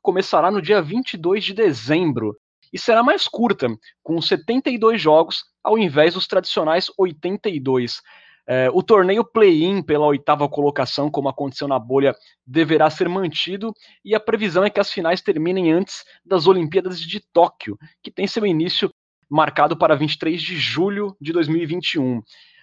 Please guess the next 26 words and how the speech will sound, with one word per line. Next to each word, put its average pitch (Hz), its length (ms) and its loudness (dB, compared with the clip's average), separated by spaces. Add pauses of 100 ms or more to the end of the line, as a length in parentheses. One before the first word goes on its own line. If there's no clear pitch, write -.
(100)
É, 120 480 4
na 160 120 4
última 226 280 2
segunda-feira, 214 800 2 (100)
a 180 120 0
N 196 140 -2
B 165 200 2
A 165 60 -8
também 185 220 -4
anunciou 190 460 0
que 240 100 -6
a 196 60 2
agência 165 420 0
livre 165 380 -4 (240)
será 185 300 2
aberta 165 400 0
no 196 100 -2
dia 196 220 2
vinte 151 380 -4
de 196 120 -8
novembro, 151 680 -2 (280)
dois 196 400 4
dias 233 300 -2
após 226 360 -2
o 262 60 -10
draft, - 440 0